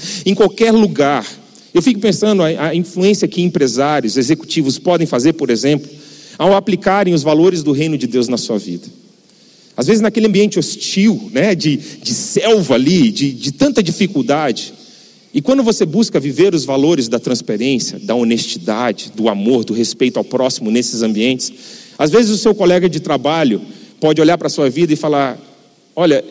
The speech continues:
esse cara, ele conseguiu chegar no mesmo lugar que eu tô da empresa, ele consegue ter o mesmo orçamento, o mesmo, a mesma qualidade de vida que eu tenho na questão de bens, de recursos. Mas eu olho pra vida dele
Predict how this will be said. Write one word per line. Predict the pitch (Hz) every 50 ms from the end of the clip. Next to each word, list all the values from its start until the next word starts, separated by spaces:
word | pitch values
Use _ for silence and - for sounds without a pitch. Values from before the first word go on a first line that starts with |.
| - - - - _ _ _ -
esse | 160 170 165 - 170
cara, | - 180 175 175 170
ele | 165 165
conseguiu | 165 - 175 160 - - 156 147 135 156 165 156 135 - - - - - -
chegar | - - 156 139 160
no | 160
mesmo | 156 165 202 208 190 190
lugar | 170 147 151 151
que | 151
eu | 160 131
tô | - - 156
da | 139
empresa, | 135 123 - - 135 160 180 170 170 175 175 - - - - - - - - - -
ele | - 160 190
consegue | 185 190 180 - - 185 190 180 170 165 131 127
ter | - - 196 185 175
o | 180
mesmo | 175 185 226 247 202 220
orçamento, | 208 190 - - 170 156 170 175 196 214 208 208 185
o | 156
mesmo, | 156 170 208 226 190 214 202
a | 175 - 147
mesma | 165 190 233 220 202 214 175 139 - - - - - -
qualidade | 214 196 190 190 180 185 190 214 196 180
de | 175 143 160 160
vida | 120 170 185 165 175
que | -
eu | 160 131
tenho | - - 196 202 190
na | 170 160
questão | - 160 135 - - 180 170
de | 160 143
bens, | 139 113 147 160 180 196 196 190 160
de | - 131 139
recursos. | 127 139 123 - - - 156 185 185 - - 208 185 - - - - - - - - - - - _ _ _ _ _ _ _ _ -
Mas | 147 185 208
eu | 233 214
olho | 214 247 247 233
pra | 240 214
vida | 196 170 208 180 170
dele | 147 143 185 214 233 214 165 131 113 107 104 - - - - -